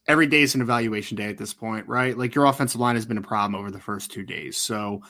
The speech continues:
I'm not saying, like, it going into the week of practice, I'd be like, "All right, I'm shaking things up, I'm changing, making changes." But every single day is an evaluation. I mean, like, the center position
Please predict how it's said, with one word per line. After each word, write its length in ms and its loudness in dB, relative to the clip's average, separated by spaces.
I'm 80 4
not 220 4
saying, 260 6
like, 260 2
it 100 6
going 300 4
into 280 2
the 120 4
week 320 4
of 120 -2
practice, 460 2
I'd 80 0
be 120 2
like, 180 -2
"All 80 6
right, 180 4
I'm 140 -4
shaking 460 4
things 260 4
up, 260 8
I'm 60 -4
changing, 420 4
making 260 2
changes." 420 2
But 160 -2
every 200 4
single 200 2
day 160 8
is 100 4
an 60 0
evaluation. 600 2
I 40 0
mean, 140 2
like, 200 0
the 80 -2
center 300 4
position 600 2